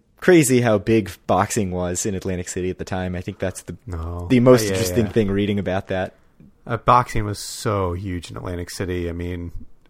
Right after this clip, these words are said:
Speaker 2: Donald Trump did quite a lot for boxing. I mean, he was, like, all the, all the early Mike Tyson fights were in Atlantic City. Uh, Sugar Ray Leonard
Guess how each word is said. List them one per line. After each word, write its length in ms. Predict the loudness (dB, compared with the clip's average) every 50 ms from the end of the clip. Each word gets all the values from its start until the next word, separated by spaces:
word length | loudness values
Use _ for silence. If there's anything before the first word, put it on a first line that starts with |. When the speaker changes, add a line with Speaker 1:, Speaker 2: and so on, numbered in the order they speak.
| _ _ _ _ _ _ _ _ _ _ _ _ _ _ _ _ _ _ -2
Speaker 2:
Donald 300 | -2 0 0 -2 -4 -6
Trump 340 | -2 0 0 0 -2 -6 -10 -12 -8 -4
did 460 | -4 -2 -2 -2 -4 -6 -10 _ -12
quite 380 | -6 -2 0 0 0 -2 -4
a 120 | -8 -10 -6
lot 440 | -2 0 2 2 0 0 -6 -12 -8
for 200 | -4 -4 -2 0
boxing. 600 | 0 0 0 0 -2 -6 -8 -6 -6 -6 -6 -8
I 60 | -8 -8
mean, 180 | -8 -8 -8
he 160 | -8 -8 -8
was, 420 | -8 -8 -8 -8 -8 -10 -14 -18 -20 -20 -20 -20 -20 -20 -20 -20 -20 -14 -10 -4
like, 100 | 2 4
all 180 | 6 6 6
the, 300 | 4 4 2 2 0 -2 -4 _ -2
all 160 | 0 2 2
the 180 | 2 2 0 0
early 320 | 0 -2 -2 0 -2 -2
Mike 200 | -2 -4 -6 -6
Tyson 320 | -6 -6 -6 -6 -6 -8 -6
fights 300 | -4 -4 -4 -4 -6 -6
were 120 | -6 -6
in 60 | -6
Atlantic 360 | -6 -6 -6 -6 -8 -8 -10
City. 540 | -10 -8 -6 -4 -4 -4 -4 -4 -4 -4 -4
Uh, 200 | -4 -4 -4 -6 -8 _ _ _ _ _ _ -16 -6
Sugar 280 | -2 -2 0 0 2 2
Ray 180 | 2 0 0
Leonard 440 | 0 -2 -2 -2 -4 -4 -4 -6 -8